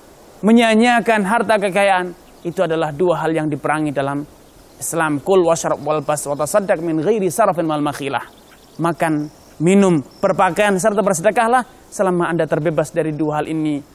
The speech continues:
saraf dan makhilah, berlebih-lebihan dan kesombong-sombongan, sehingga Anda memfoya-, berfoya-foya,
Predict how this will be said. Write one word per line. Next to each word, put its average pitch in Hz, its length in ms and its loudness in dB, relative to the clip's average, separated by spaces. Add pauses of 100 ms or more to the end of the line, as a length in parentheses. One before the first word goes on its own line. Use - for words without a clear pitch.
saraf 175 320 -2
dan 147 160 -4
makhilah, 147 400 -4 (260)
berlebih-lebihan 156 640 0
dan 139 160 -4 (320)
kesombong-sombongan, 139 880 -6
sehingga 139 320 -6
Anda 160 160 -2
memfoya-, 160 480 0
berfoya-foya, 185 800 2